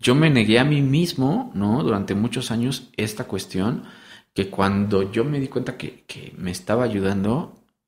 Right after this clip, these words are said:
que me as-, me, me elevaba a otro nivel arriba de los creativos normales, porque yo podía entender al cliente,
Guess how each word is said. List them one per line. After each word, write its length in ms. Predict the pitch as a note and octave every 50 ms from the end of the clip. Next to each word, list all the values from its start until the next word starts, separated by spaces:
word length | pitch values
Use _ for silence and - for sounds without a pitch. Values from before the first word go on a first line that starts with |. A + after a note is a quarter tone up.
| _ _
que 140 | - F#2+
me 200 | F#2 F#2+ F2+ F2+
as-, 240 | F#2 G2 - - - -
me, 220 | F#2 F2+ F#2 F2+ - -
me 220 | F2 F2+ F#2 F#2
elevaba 560 | F2+ F2 F2 F#2 F#2+ F#2+ F#2+ A2+ A#2+ C3 C3+ C3
a 20 |
otro 320 | C3+ C3+ - A#2+ A#2+ A2
nivel 340 | G#2+ G2+ G2+ G2 G#2 A2 B2
arriba 600 | A#2 G#2+ G2+ G2 G2+ G2+ G#2+ A#2+ C#3+ - - - -
de 200 | - - - F2+
los 180 | F#2+ F2+ F#2 F#2
creativos 460 | - - F#2 - - G#2 G2+ A2 A2+
normales, 600 | A#2 G2+ F#2+ F#2 F#2 G2 G#2 G#2 A2 A#2+ - - - - - - - - - - _ _ -
porque 240 | F2+ - - F#2
yo 120 | F#2+ G2+ G2
podía 200 | - G#2+ G#2 G#2
entender 680 | G#2 G#2 - G2 F#2+ F#2 F#2 F#2 F#2+ G2 G2 - - -
al 160 | - F2+ F2+
cliente, 480 | - A2+ A#2 A#2+ A#2 B2 - - - -